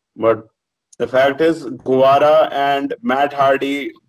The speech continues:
don't do something which isn't happening now. It isn't happening. It is getting too much blockages. It is getting too much resistance. So the fact is,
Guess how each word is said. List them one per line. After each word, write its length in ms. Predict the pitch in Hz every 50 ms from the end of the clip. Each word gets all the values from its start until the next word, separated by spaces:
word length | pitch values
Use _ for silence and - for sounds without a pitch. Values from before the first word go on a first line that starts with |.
| _ -
don't 400 | 151 156 165 170 175 175 170 -
do 200 | 160 156 165 160
something 540 | 160 - 147 147 147 - 165 160 156 147 131
which 320 | 139 156 160 156 - - -
isn't 640 | 160 180 185 165 - 165 185 185 185 190 185 170 - - - - _ _ _ -
happening 560 | - - 131 123 123 123 - 135 139 139 131
now. 320 | 117 107 95 90 87 - _ _ _ _ _
It 200 | - 151 143 135
isn't 300 | 156 151 147 165 165 165
happening. 420 | 156 131 117 117 120 123 123 131 143
It 180 | 143 143 147
is 280 | 160 165 165 156 160 - _ _ _ _ _ _ _ _ -
getting 420 | 113 135 135 135 156 160 160 160 - _
too 280 | - 180 185 202 202 202
much 300 | 190 170 160 156 160 - 139
blockages. 760 | 127 127 135 135 131 123 127 139 127 123 131 139 139 131 135
It 240 | - 135 127 127
is 120 | 143 139 131
getting 320 | 123 131 123 135 139 135 -
too 180 | - 165 180 180 175
much 220 | 170 165 156 160
resistance. 960 | 127 117 120 113 110 - 135 147 143 - - - 143 135 131 131 131 - - _ _ _ _ _ _ _ _ _ _ _ _ _
So 100 | - 123
the 120 | 127 127 123
fact 340 | - 143 143 143 139 135
is, 300 | 151 151 151 139 - -